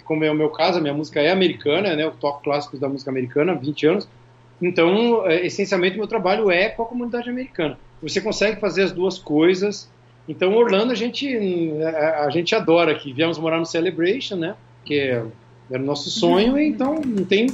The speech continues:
Speaker 1: formato melhor.
Speaker 2: Você sabe que você tá pertinho de mim aqui, sabe ou não? Eu
Speaker 1: É
Speaker 2: tô,
Speaker 1: Davenport.
Speaker 2: eu, eu tô, não, então, eu tô na Champions Gate, saída, tô na próxima saída depois de vocês.
Speaker 1: Eu acho que não é Davenport ainda aí, né?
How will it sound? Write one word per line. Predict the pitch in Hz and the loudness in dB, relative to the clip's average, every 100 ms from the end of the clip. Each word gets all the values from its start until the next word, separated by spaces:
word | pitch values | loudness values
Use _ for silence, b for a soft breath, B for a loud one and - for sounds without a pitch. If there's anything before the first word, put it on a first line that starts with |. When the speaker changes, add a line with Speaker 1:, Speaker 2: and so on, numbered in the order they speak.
| - - - - | -6 -20 -12 -2
Speaker 1:
formato | 202 180 185 208 | 0 2 0 -2
melhor. | 220 147 127 - | -2 -2 -2 -6
Speaker 2:
Você | 202 | -6
sabe | 240 240 | -4 -4
que | |
você | - | -6
tá | 240 | -4
pertinho | 269 311 339 | -2 -2 -2
de | 339 | -2
mim | 311 208 | -4 -4
aqui, | 196 175 | -4 -6
sabe | - 226 | -4 -4
ou | 285 | -4
não? | 147 117 - - - - - - _ _ - - - - | -4 -8 -16 -20 -20 -20 -20 -20 _ _ -20 -20 -14 0
Eu | 175 | 2
Speaker 1:
É | |
Speaker 2:
tô, | - | 4
Speaker 1:
Davenport. | 208 202 196 131 - | 4 2 -2 -2 -2
Speaker 2:
eu, | 202 | -2
eu | 196 | 0
tô, | 233 | 0
não, | 214 269 277 | 2 2 4
então, | 277 165 | 2 -2
eu | |
tô | 196 196 | 2 4
na | 208 208 | 2 0
Champions | 226 311 196 | -2 -4 -2
Gate, | 226 233 294 | -2 -2 -6
saída, | - 202 202 202 - | -2 0 0 -4 -8
tô | 220 | -6
na | 214 220 | -4 2
próxima | 277 285 370 | 2 2 -2
saída | 339 339 330 | -2 -2 -4
depois | 330 320 302 | -6 -6 -6
de | |
vocês. | 339 302 202 175 - - - - - - - - - - - | -6 -6 -6 -6 -10 -20 -20 -20 -20 -20 -20 -20 -20 -20 -4
Speaker 1:
Eu | 196 | -2
acho | - | 0
que | |
não | 214 208 | 0 0
é | 202 | 2
Davenport | 180 156 139 143 135 | 0 0 -4 -6 -6
ainda | 127 120 | -8 -8
aí, | 113 | -8
né? | 113 | -8